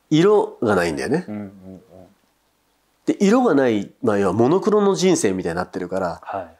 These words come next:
Speaker 1: だからみんな
Speaker 2: うん。
Speaker 1: 急に心が病んだりとか。
Speaker 2: ね。
Speaker 1: で、非現実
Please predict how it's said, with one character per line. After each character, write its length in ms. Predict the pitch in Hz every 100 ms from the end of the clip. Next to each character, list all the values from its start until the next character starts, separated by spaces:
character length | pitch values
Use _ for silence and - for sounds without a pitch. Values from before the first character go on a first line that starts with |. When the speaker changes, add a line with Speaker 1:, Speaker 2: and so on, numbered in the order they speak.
| -
Speaker 1:
だ 140 | 233
か 120 | 233
ら 100 | 240
み 140 | 139 120
ん 100 | 117
な 320 | 123 87 - _ _ 101
Speaker 2:
う 60 |
ん。 60 | 98
Speaker 1:
急 180 | - 143
に 100 | 123
心 340 | 110 131 123
が 80 | 104
病 200 | 110 110
ん 40 |
だ 100 | 92
り 100 | 90
と 100 | 95
か。 300 | - - - _ _ - _ _ _
Speaker 2:
ね。 120 | 185
Speaker 1:
で、 360 | 202 220 104 - -
非 220 | - 202
現 280 | 131 135 147
実 640 | 135 127 - - 143 143